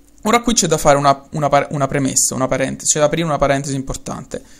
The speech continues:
Io ho detto, e continuo a ripetere, che uno dei pilastri del, del gioco che sto sviluppando è quello di simulare un ecosistema senza aggiungere meccaniche artificiose che vanno a interferire con le meccaniche, eh, ambientali, le, le,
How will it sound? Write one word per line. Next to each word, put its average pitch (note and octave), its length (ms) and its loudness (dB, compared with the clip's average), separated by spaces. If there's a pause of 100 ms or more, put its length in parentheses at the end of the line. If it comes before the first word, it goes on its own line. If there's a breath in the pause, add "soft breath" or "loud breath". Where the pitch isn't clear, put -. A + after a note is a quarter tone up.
(360 soft breath)
Io B3 180 2
ho - 20 2
detto, E3+ 640 2
e D3+ 380 -2 (260)
continuo E3+ 500 -2
a C#3+ 60 4
ripetere, C#3 640 0
che D3+ 380 -4 (300)
uno A3+ 260 2
dei D#3+ 180 0
pilastri D3+ 540 2
del, C3+ 360 0
del C3 140 -4
gioco D#3 280 4
che C3+ 40 -4
sto D3 140 -4
sviluppando C#3 680 -6
è D#3+ 260 2 (360 loud breath)
quello G#3 400 2
di E3+ 420 -4 (140)
simulare G3 400 4
un D#3 80 0
ecosistema D#3+ 760 0 (240 loud breath)
senza A3 680 0
aggiungere D#3+ 580 -2
meccaniche D#3+ 720 -2
artificiose D#3+ 880 0
che E3 140 -4
vanno D3+ 400 2
a C#3+ 40 6
interferire D3+ 680 -2
con D3+ 180 -2
le D3 80 0
meccaniche, D3+ 500 -2
eh, C3 200 -2
ambientali, C#3 800 -4
le, C#3+ 260 2
le, C3 360 -6